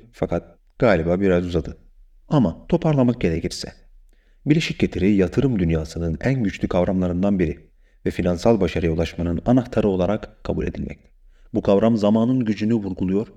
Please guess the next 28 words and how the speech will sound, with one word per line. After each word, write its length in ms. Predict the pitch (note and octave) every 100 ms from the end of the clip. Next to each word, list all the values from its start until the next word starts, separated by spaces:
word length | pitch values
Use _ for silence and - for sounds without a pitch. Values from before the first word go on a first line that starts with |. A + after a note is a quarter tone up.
| - _ _
ve 120 | G2
düzenli 320 | F#2 F#2 F#2 C3
olarak 380 | A2 F2 -
kazanç 360 | - F#2 B2+ A2 -
elde 260 | F2+ F#2
edilen 220 | F2+ F2 F2
yatırımların 540 | F2+ G#2+ F#2 G2 A2+
gelecekte 560 | G2+ G#2+ A#2+ - B2+ A#2
nasıl 460 | B2 - A#2 G2+
büyüdüğünü 520 | G2 F#2+ F2+ F#2+ F2+
açıklıyor. 540 | F2+ D#2+ - - F2+ - _ _ _ -
Bileşik 340 | F#2 E2 F#2+
getiri 320 | - F2 F#2+ A2+
sabır 500 | - F#2+ F#2 D3+ C3+
ve 100 | A2+
istikrarlı 760 | - - - F2+ F2+ F2+ A2+
yatırımın 520 | G#2 F#2+ F#2+ A2 D3+ -
önemini 360 | F2+ E2+ E2+
gösterir. 480 | E2 D2+ - F2+ - _ _ -
Küçük 260 | - -
başlayan 420 | D3 B2+ - C3+ A#2+
bir 100 | A2
yatırım 440 | F#2+ G#2+ A2 G2+
bile 160 | E2+ F2+
uzun 440 | G2 F#2+ B2+ B2+
vadeli 340 | F2 E2+ E2+
bir 140 | F2 E2
perspektifte 920 | F2+ E2 - E2 - - B2+ C3